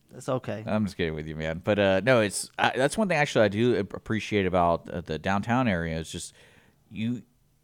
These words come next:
Speaker 2: when you're like, for example, I go to Dragon Bowl C.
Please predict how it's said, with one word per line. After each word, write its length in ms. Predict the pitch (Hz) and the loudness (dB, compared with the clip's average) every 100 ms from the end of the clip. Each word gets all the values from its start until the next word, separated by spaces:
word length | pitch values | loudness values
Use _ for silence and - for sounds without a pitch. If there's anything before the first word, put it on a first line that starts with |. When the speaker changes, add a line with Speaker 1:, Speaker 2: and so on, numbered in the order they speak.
| _ _ _ - | _ _ _ -6
Speaker 2:
when 160 | 110 117 | 0 4
you're 120 | 117 | 4
like, 140 | 104 | 4
for 80 | 117 | 2
example, 320 | 107 120 101 | 2 2 4
I 80 | 110 | 4
go 120 | 120 | 6
to 60 | 107 | 4
Dragon 300 | 101 101 95 | 4 2 2
Bowl 180 | 87 85 | -2 -2
C. 420 | - 82 76 | -6 -10 -10